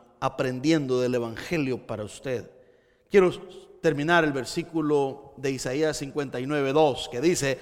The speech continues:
"Pero vuestras iniquidades han hecho división entre vosotros y vuestro Dios". Hermana y hermano, el pecado nos divide de Dios.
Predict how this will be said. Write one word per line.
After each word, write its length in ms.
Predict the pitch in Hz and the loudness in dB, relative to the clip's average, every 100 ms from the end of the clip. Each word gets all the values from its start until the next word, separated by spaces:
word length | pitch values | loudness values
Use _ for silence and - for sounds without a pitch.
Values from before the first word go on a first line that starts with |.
| - - - | -10 -10 6
"Pero 800 | 220 240 254 - - - - | 12 12 12 6 -10 -12 -10
vuestras 600 | 180 208 247 - 226 214 - | 8 10 10 8 6 6 4
iniquidades 1160 | 254 247 247 220 220 240 311 320 311 311 302 - | 4 4 2 2 12 12 12 12 12 10 6 10
han 220 | 269 277 | 10 12
hecho 400 | 285 277 - 254 | 8 6 10 8
división 840 | 240 226 214 - 254 302 330 320 - - - | 8 2 0 2 10 12 12 12 4 -6 4
entre 360 | 247 262 254 | 6 8 12
vosotros 760 | 247 233 - 294 359 349 339 - | 12 12 12 12 12 8 6 4
y 100 | 277 | 6
vuestro 460 | 247 233 - 208 202 | 10 8 8 4 6
Dios". 480 | 208 208 170 - - | 8 8 6 2 0
Hermana 480 | 165 185 214 226 214 | 4 6 6 6 4
y 20 | |
hermano, 560 | 202 196 160 135 131 - - - - _ _ _ - | 4 4 4 2 -2 -6 -20 -20 -20 _ _ _ -2
el 160 | 147 | -2
pecado 1000 | 143 131 - 170 147 127 117 113 107 - 143 | 0 -2 4 8 8 6 2 -2 -6 -12 -10
nos 260 | 127 107 | -10 -8
divide 480 | 107 107 131 120 110 | -8 -6 -4 -2 -4
de 160 | 101 98 | -4 -8
Dios. 560 | 101 80 - - - | -10 -14 -18 -20 -20